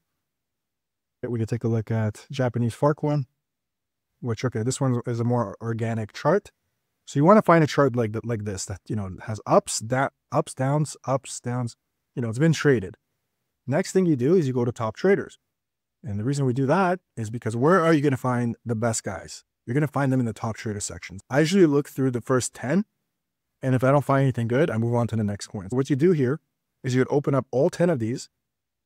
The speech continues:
onto Solscan just by doing what I'm doing here, by clicking here. And once we do that, we're gonna let them load. The next thing you would do is you would go through all of these wallets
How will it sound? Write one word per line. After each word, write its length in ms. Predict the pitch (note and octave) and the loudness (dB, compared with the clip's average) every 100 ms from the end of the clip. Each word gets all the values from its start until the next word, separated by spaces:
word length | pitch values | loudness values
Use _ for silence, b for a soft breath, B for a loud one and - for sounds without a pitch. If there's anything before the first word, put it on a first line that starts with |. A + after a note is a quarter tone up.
| - | -6
onto 220 | B2+ C3+ | -4 -2
Solscan 420 | C3 C3+ C#3 A2+ A2 | 0 0 0 -2 -4
just 160 | A#2+ | -2
by 100 | A2+ | -2
doing 180 | A#2 A#2 | 0 0
what 100 | A2+ | 0
I'm 120 | A#2 | 0
doing 160 | A#2+ D3 | 0 0
here, 140 | E3+ | 0
by 120 | C3 | 0
clicking 280 | G#2 B2 A#2+ | -2 -4 -2
here. 220 | A#2+ F3+ _ _ _ _ _ _ _ _ _ _ _ _ | -2 -2 _ _ _ _ _ _ _ _ _ _ _ _
And 540 | A2+ A2+ A2 A2 A2 - _ _ _ _ _ _ _ _ - | -6 -4 -2 -2 -4 -8 _ _ _ _ _ _ _ _ -6
once 200 | A2+ A2+ | -4 -2
we 80 | A2 | -2
do 120 | A#2 | 2
that, 240 | C#3+ F3 _ _ _ _ _ _ _ _ _ _ - | 2 2 _ _ _ _ _ _ _ _ _ _ -10
we're 80 | A#2+ | -4
gonna 140 | A#2 | 0
let 200 | A#2 A#2+ | 0 -2
them 160 | A2+ A2 | -2 -2
load. 260 | A2+ F#3 A3 _ _ _ _ _ _ _ _ _ _ _ - | 0 0 0 _ _ _ _ _ _ _ _ _ _ _ -4
The 80 | B2 | 2
next 280 | E3 - - | 2 2 2
thing 160 | F3+ | 4
you 120 | D#3 | 4
would 140 | C#3 A#2 | 2 6
do 440 | E3+ F3 B2+ F3 - _ - | 8 8 6 0 -6 _ -4
is 320 | B2 A2 A#2+ | -4 -2 0
you 120 | C3 | 0
would 100 | B2+ | 2
go 140 | C#3 | 2
through 160 | E3+ D3 | 2 -2
all 240 | A2+ D#3+ | 0 2
of 80 | D3 | 2
these 160 | C3+ A2 | 0 0
wallets 600 | C3 F3 B2 D3 - | 0 0 0 -4 -10